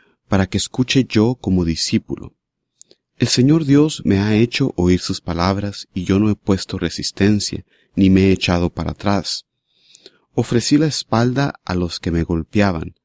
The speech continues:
la mejilla a los que me tiraban de la barba. No aparté mi rostro de los insultos y salivazos, pero el Señor me ayuda, por eso no quedaré confundido. Por eso endurecí mi rostro como roca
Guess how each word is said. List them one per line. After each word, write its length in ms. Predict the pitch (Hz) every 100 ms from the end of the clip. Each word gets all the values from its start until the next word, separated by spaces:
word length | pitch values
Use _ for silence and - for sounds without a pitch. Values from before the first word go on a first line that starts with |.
| _ _ _ _ _
la 120 | 92
mejilla 640 | 90 85 - 107 104 101 -
a 100 | -
los 240 | 85 82 -
que 180 | - - _ -
me 200 | 92 98
tiraban 480 | 95 85 85 82 80
de 100 | 78
la 120 | 78
barba. 520 | 82 90 85 - - _ _ _ _ _ _ _ _
No 160 | 107 135
aparté 420 | - 123 - 113
mi 140 | 113
rostro 400 | 104 107 - 120
de 60 | 107
los 240 | 90 -
insultos 760 | 87 - 104 110 104 - 87 - -
y 80 |
salivazos, 800 | - 82 82 85 82 - - - _ _ _ _ _ _ -
pero 160 | 95
el 80 | 95
Señor 560 | - 95 98 117 127 -
me 160 | 92
ayuda, 500 | 90 98 92 80 - _ _ _ _
por 200 | - 101
eso 260 | 107 - 110
no 240 | 101 113
quedaré 340 | 117 101 90 90
confundido. 800 | 98 92 - 82 85 85 73 - _ _ _ _ _ _
Por 180 | 101 101
eso 220 | - 107
endurecí 500 | 95 90 85 - 104
mi 140 | 92
rostro 500 | 92 110 - - 113
como 260 | - 85 85
roca 480 | 98 110 - 117